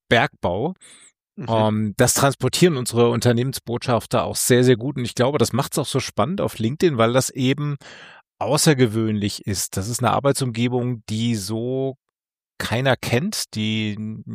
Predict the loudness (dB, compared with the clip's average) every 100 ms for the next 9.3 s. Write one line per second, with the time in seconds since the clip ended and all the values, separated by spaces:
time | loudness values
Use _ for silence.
0 | -8 -8 -6 -6 -2 -2 0 0 0 -2
1 | 0 0 2 4 4 2 0 0 -2 -2
2 | -4 -2 -2 -2 2 0 0 -6 -10 -16
3 | -18 -20 _ _ _ -2 2 4 4 2
4 | 0 0 0 2 2 2 0 2 0 0
5 | 0 0 0 0 2 2 2 4 4 4
6 | 2 0 0 -4 -4 -2 0 2 2 2
7 | 0 -2 0 2 0 -2 -6 -2 -2 -2
8 | -6 -6 -4 -2 -2 -2 -2 -2 -6 -8
9 | -8 -10